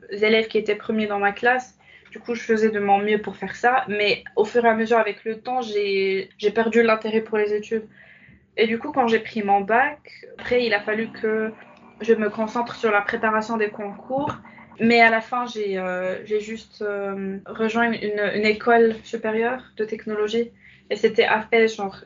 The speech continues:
j'ai, je suis allée dans une autre, euh, ville. Et là, il y a,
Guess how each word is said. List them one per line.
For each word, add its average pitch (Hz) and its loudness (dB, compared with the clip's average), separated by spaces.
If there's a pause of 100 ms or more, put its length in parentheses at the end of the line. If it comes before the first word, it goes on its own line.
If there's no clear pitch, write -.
j'ai, 190 -2
je - -16
suis - 0
allée 214 2
dans 196 0
une 208 -2
autre, 220 -2
euh, 190 2
ville. 247 -2 (1200)
Et 220 10
là, 226 6
il 247 6
y 233 8
a, 214 4